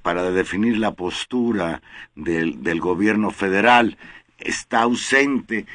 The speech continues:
hoy incluso sabemos que anda en una reunión internacional en donde se discute la posibilidad de despenalizar a las drogas como única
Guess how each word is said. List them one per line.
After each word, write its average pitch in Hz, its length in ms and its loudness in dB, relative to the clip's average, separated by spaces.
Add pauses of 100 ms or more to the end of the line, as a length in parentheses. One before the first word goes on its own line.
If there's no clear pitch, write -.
(160)
hoy 117 200 0
incluso 110 840 -4 (260)
sabemos 107 640 -4
que 101 140 -4
anda 104 180 -2
en 101 100 -4
una 101 180 -4
reunión 92 520 -6
internacional 92 880 -4
en 87 180 -6
donde 82 300 -4
se 82 160 -4
discute 85 800 -6 (340)
la 92 280 0
posibilidad 92 800 -4
de 104 140 -2
despenalizar 90 1120 -4
a 98 80 -2
las 92 260 -2
drogas 104 540 0
como 90 440 -8
única 120 840 -2